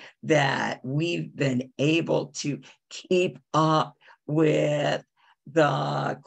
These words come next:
questions. Yes, yes. Uh, Chris, as my group calls on Saturday mornings, our phone banks are open nine A M to eight P M,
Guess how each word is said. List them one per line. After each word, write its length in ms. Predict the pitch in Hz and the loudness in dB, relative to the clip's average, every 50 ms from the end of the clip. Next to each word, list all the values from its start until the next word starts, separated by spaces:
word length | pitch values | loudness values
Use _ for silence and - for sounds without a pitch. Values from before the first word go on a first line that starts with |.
| - _ | -18 _
questions. 1000 | - 160 170 165 160 151 156 156 - - - _ _ - 165 156 143 131 127 120 | 0 4 4 4 6 4 2 -2 -6 -12 -12 _ _ -4 0 0 2 2 0 -2
Yes, 600 | 123 135 147 147 131 - - - _ - - - - - - - _ - | -2 0 0 2 2 0 -4 -10 _ -20 -20 -20 -20 -20 -20 -20 _ -4
yes. 480 | 147 151 151 - 147 - - - - - - | 0 2 2 2 0 -4 -8 -14 -14 -6 -2
Uh, 420 | - 160 147 139 143 135 131 131 131 127 _ _ - | 0 2 4 4 4 2 2 0 -2 -4 _ _ -2
Chris, 320 | 160 170 165 151 147 - _ _ - | 0 0 0 0 -2 -10 _ _ -6
as 260 | - 156 147 139 - | -2 -2 -2 -2 -4
my 240 | 131 139 147 147 156 | -2 0 0 2 2
group 380 | 160 - - 160 156 - 147 - - _ - | 0 -2 -4 -4 -4 -4 -6 -12 -18 _ -4
calls 400 | - 156 151 139 143 143 143 - - - - | 0 2 2 2 2 0 -2 -6 -8 -4 0
on 260 | 143 135 127 127 123 123 - - - _ _ - | 0 2 2 0 -2 -4 -6 -10 -12 _ _ -2
Saturday 460 | 156 147 139 143 143 123 131 131 135 | 0 2 2 2 0 -2 -2 -4 -4
mornings, 640 | 131 127 127 123 123 123 120 120 - - - - - _ - - - - _ _ - | -2 -2 -4 -4 -4 -6 -8 -8 -12 -16 -20 -20 -20 _ -20 -20 -20 -20 _ _ -4
our 280 | 151 147 147 151 139 143 - _ _ - | 0 2 2 2 0 -2 -6 _ _ -2
phone 280 | 190 190 185 196 226 | 0 2 2 2 2
banks 420 | 190 170 165 160 160 151 - - - _ | 0 0 0 0 -2 -4 -6 -12 -12 _
are 240 | - 151 151 143 139 | 2 2 4 4 4
open 920 | 143 143 139 139 - _ _ _ - - 147 143 135 131 127 127 123 - _ - - - - _ _ - | 2 0 -2 -4 -8 _ _ _ -6 -2 0 0 2 0 0 -2 -4 -6 _ -20 -20 -20 -20 _ _ -2
nine 440 | 151 160 156 151 165 165 - - 170 | 0 2 4 4 2 2 0 -2 -2
A 260 | 170 170 165 165 156 151 | -4 -4 -4 -2 -2 -2
M 440 | 147 143 143 139 143 139 139 135 - 135 - _ _ _ _ _ - | -2 0 0 0 0 -2 -2 -4 -6 -8 -12 _ _ _ _ _ -12
to 760 | - - - - 196 180 160 147 147 143 139 131 - - - _ _ - | -12 -8 -4 -2 0 2 2 2 2 2 0 -2 -2 -4 -8 _ _ 0
eight 360 | 139 160 175 170 175 - _ - | 0 2 2 0 -4 -8 _ -18
P 520 | - - - _ - - 170 165 160 156 147 | -20 -20 -16 _ -4 0 2 4 4 4 4
M, 400 | 143 139 135 131 131 135 135 | 2 2 0 -2 -4 -6 -8